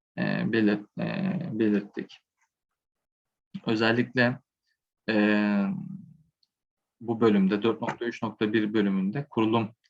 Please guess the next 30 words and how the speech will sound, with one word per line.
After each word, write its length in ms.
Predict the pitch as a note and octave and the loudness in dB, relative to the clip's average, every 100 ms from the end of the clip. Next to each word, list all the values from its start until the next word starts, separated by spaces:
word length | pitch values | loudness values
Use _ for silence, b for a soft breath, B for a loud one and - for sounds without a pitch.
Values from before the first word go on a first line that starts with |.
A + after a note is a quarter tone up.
| - | -4
e, 220 | G2 G2 | -2 0
giderlerini 520 | G#2 G#2+ G#2 G#2 G#2+ | 0 0 0 0 -2
hesapladık. 680 | G#2 - - - - - B B B B - | -6 -8 -12 -8 -8 -8 B B B B -6
E, 320 | - - - - - - - | -2 0 -2 -2 -6 -8 0
tablo 260 | B2 A#2 B2 | 2 4 4
sekizdeki, 840 | - B2 A#2+ A#2 A#2 - B2+ C3 - - | 2 -2 0 2 2 2 2 2 -4 -6
e, 200 | G#2+ G#2+ | -6 -4
kurulum 340 | - A2+ A2+ A2+ | -2 0 0 -2
giderlerine 480 | A2 A2 A#2 A#2 | 0 0 0 -2
bakacak 400 | A2+ A#2 A#2+ A#2+ | -2 -4 -4 -2
olursak 380 | B2 B2+ B2 B2+ | 0 0 -2 -6
buradaki, 600 | A2+ A2+ A#2+ B2 A#2 G#2+ - _ _ _ - | -2 0 0 0 0 -2 -6 _ _ _ -6
e, 280 | G#2 G2+ G2 | -2 0 0
maliyetin 840 | G#2 G#2+ A2 A2 A2+ - C3 - | 0 2 2 0 -4 -6 -10 -4
on 160 | A#2+ B2 | 0 0
sekiz 380 | B2 B2 G#2+ G#2+ | 0 -6 -4 -2
milyon 260 | G#2 A2+ | -2 0
yüz 260 | A2 G#2+ G#2+ | 0 0 0
doksan, 580 | A2+ G#2+ - A#2 A#2+ - _ _ | 0 -2 0 0 0 -6 _ _
e, 260 | G#2 G2 G#2 | -2 0 0
bin 160 | A#2 | 0
beş 220 | A2+ G#2+ A2+ | 2 0 -4
yüz 80 | |
seksen 500 | - B2 A2+ - A2+ | -6 -4 -2 -2 -2
dokuz 420 | A2 - A#2 G#2 G#2 | -2 -2 -2 -2 0
lira 340 | A2+ A#2 - _ | 2 0 -4 _
olduğunu 600 | A2+ G#2 G2+ G#2 G#2 G#2+ A2 | -2 0 2 2 2 0 -4
hesapladık. 640 | G2+ - - - D3 D#3 B B B _ | -8 -8 -6 -4 -4 -4 B B B _
Fakat 440 | C3+ C3 C3+ - | 0 2 0 2
bu, 360 | B2+ C3 C3+ C3 | 6 6 6 0